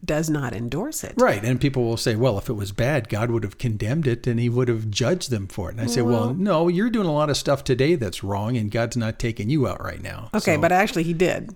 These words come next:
Speaker 1: He said,
Speaker 2: But
Speaker 1: you
Speaker 2: he
Speaker 1: know,
Speaker 2: did, that's right.
Speaker 1: "Kings should not be taking
Speaker 2: Yeah.
Speaker 1: multiple wives.
Speaker 2: That's right.
Speaker 1: No one should be taking multiple
Speaker 2: Yeah.
Speaker 1: wives."
Speaker 2: So, yeah, and in the New Testament, again, leaders should be, you know, a one women people is what it basically says. So,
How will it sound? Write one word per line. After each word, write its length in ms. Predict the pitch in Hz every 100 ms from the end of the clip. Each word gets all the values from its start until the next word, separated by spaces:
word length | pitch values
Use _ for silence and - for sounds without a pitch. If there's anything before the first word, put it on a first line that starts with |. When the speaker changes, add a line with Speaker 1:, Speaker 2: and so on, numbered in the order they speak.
| -
Speaker 1:
He 80 | 170
said, 220 | 156 -
Speaker 2:
But 100 | 170
Speaker 1:
you 60 |
Speaker 2:
he 60 | 170
Speaker 1:
know, 60 | 147
Speaker 2:
did, 80 | -
that's 200 | 117 -
right. 60 |
Speaker 1:
"Kings 320 | - 208 190 -
should 260 | - - 180
not 180 | 196 214
be 100 | -
taking 280 | 175 135 127
Speaker 2:
Yeah. 60 | 117
Speaker 1:
multiple 340 | 135 - 120
wives. 160 | 90 -
Speaker 2:
That's 180 | 104 -
right. 80 |
Speaker 1:
No 120 | 190 220
one 180 | 170 139
should 140 | 143
be 80 | 131
taking 320 | 156 131 135
multiple 300 | 123 131 139
Speaker 2:
Yeah. 60 | 120
Speaker 1:
wives." 240 | - - - - -
Speaker 2:
So, 300 | - 107 107
yeah, 140 | 143 110
and 100 | 107
in 80 |
the 80 | 110
New 160 | 113 120
Testament, 480 | - 120 - 120 117
again, 540 | 113 98 127 139 110 104
leaders 320 | 113 117 113
should 340 | 110 - 110
be, 160 | 113 113
you 140 | 110
know, 280 | 107 101 101 - - - -
a 100 | 101
one 520 | 104 107 123 120 113
women 360 | 123 127 127
people 460 | 127 - 135 92 92
is 160 | 98 -
what 100 | 95
it 100 | -
basically 420 | 104 - - -
says. 180 | - - -
So, 360 | - 107 95